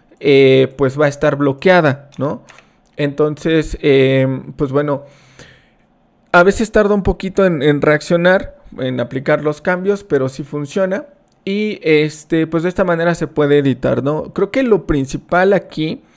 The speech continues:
sería, eh, mostrarles cómo modificarlo, ¿no? Porque a veces tú le das guardar y te sale guardar como punto T X T. O antiguamente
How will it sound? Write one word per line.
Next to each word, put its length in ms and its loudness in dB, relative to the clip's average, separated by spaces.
sería, 880 2
eh, 280 2
mostrarles 840 -2
cómo 360 4
modificarlo, 920 -2
¿no? 300 -8
Porque 500 -6
a 100 -2
veces 320 0
tú 120 -4
le 120 0
das 200 2
guardar 640 4
y 160 -2
te 140 -2
sale 300 2
guardar 520 0
como 440 -4
punto 360 -2
T 120 0
X 320 -6
T. 300 -2
O 180 -2
antiguamente 960 -2